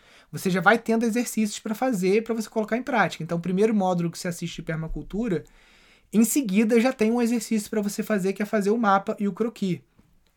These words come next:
Depois você tem aula de plano de negócios, já tem um exercício pra você fazer o plano de negócios.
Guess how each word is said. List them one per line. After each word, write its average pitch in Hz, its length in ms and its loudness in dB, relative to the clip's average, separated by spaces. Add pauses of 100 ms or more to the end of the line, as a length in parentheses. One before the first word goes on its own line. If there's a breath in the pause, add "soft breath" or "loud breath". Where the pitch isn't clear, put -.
(480 loud breath)
Depois 170 280 2
você 226 80 0
tem 220 160 0
aula 190 200 4
de 185 60 0
plano 180 220 0
de 165 100 -2
negócios, 170 680 4 (220 soft breath)
já 180 160 0
tem 208 140 4
um 240 60 4
exercício 226 500 0
pra 233 120 0
você 220 160 -4
fazer 214 180 0
o 202 60 0
plano 208 180 0
de 196 80 -2
negócios. 202 680 0